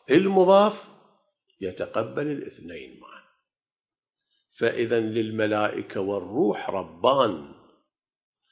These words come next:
رب هو السبب، رب أصيل هو الله عز وجل، هو الذي يأذن لهم بالنزول في ليلة القدر بالمقدرات الإلهية،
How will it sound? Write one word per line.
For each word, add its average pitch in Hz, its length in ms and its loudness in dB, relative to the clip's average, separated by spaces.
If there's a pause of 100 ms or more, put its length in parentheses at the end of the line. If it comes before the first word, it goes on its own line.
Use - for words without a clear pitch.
(300)
رب 160 520 4 (1040)
هو 147 280 6
السبب، 185 680 4
رب 120 360 2
أصيل 120 760 -2
هو 101 200 -4
الله 151 500 4
عز 147 460 -2
وجل، 135 580 -2 (100)
هو 220 140 10
الذي 143 480 6
يأذن 117 520 0
لهم 110 360 -2 (880)
بالنزول 107 680 0
في 92 220 -8
ليلة 92 420 -8
القدر 135 520 -6
بالمقدرات - 1000 -12
الإلهية، - 800 -18